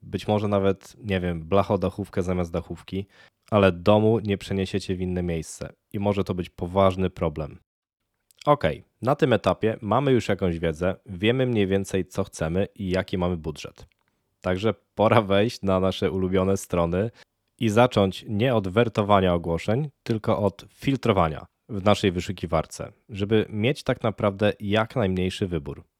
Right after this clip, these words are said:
I powiem dlaczego za chwilę. Także wpisujemy lokalizację lub jakiś konkretny obszar, który nas interesuje. Wpisujemy rodzaj działki,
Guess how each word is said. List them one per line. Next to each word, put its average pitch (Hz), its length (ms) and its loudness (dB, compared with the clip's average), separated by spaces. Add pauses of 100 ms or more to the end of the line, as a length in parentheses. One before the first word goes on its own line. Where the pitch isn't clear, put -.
(260)
I 98 180 -6
powiem 95 400 0
dlaczego 85 440 -6
za 90 100 -6
chwilę. 76 320 -10 (400)
Także 92 280 0
wpisujemy 104 560 2
lokalizację 98 920 0 (220)
lub 90 320 -6
jakiś 90 300 -8
konkretny - 460 -6
obszar, 87 360 -6
który 87 200 -6
nas 85 220 -4
interesuje. 82 640 -6 (760)
Wpisujemy 101 840 2 (300)
rodzaj 104 420 2
działki, 98 560 0